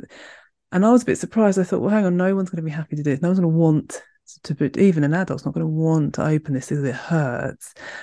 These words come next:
Um, I was a bit, I thought, "Well, yeah, I thought you'd have tried to, <laughs> to get," I don't know, I'm not a therapist, but I was a bit like, "Well,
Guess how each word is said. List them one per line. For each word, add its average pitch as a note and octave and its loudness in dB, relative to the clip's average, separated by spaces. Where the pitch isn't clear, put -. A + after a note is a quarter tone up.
Um, D3+ -4
I E3+ 4
was E3 4
a D#3 -2
bit, C#3+ -6
I F3 -4
thought, F3+ -4
"Well, F3+ -2
yeah, F#3+ -4
I F3 -16
thought A3+ -2
you'd G#3 2
have G3 -4
tried B3 4
to, G3+ 4
<laughs> - -16
to F3 -2
get," - -4
I - 0
don't F#3+ 6
know, C#3+ 2
I'm D#3+ 2
not D#3+ 0
a D#3+ -8
therapist, D#3 -2
but - -6
I E3 0
was E3+ 2
a E3 -2
bit - -4
like, - -2
"Well, F3 -2